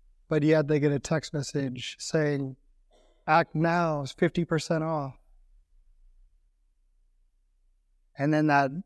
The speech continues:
thought, "Ooh, I should probably,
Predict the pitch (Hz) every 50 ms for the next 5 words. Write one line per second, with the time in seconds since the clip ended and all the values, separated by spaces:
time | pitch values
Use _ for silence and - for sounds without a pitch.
0 | _ - - 156 147 151 147 156 - _ _ _ _ _ _ _ _ _ _ _
1 | - 170 175 160 120 110 - _ - - - - - _ _ _ - - - -
2 | - - - _ - - _ _ _ _ - - _ _ _ _ _ _ - -
3 | 151 160 - 151 131 - 160 156 143 151 147 143 135 135 135 147